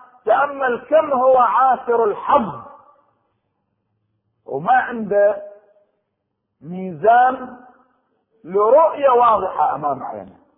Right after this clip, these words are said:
ولذلك الإمام يقول، يقول سلام الله عليه، يقول: "لكل شيء ثواب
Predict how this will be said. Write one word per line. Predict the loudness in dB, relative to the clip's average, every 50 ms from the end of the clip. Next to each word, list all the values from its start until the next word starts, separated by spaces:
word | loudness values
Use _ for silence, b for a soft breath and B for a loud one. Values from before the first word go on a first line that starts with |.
| _ _ _ _ -10
ولذلك | -8 -6 -4 -4 -2 0 0 0 -2 -4
الإمام | -6 -6 -6 -8 -4 -2 0 2 0 0 0
يقول، | -4 -6 -4 -4 -4 -4 -2 -4
يقول | -4 -4 -2 -2 -4 -4 -4
سلام | -4 -4 -4 -2 -2
الله | -2 -2 -2 -2 -2
عليه، | -2 -2 -2
يقول: | -2 -2 -2 -4 -6 -6 -6
"لكل | -8 -8 -6 -6 -6 -6 -6 -10 -12 -10
شيء | -8 -6 -6 -6 -6 -8 -12 -14 -14
ثواب | -8 -4 -2 -2 -2 -2 -4 -6 -10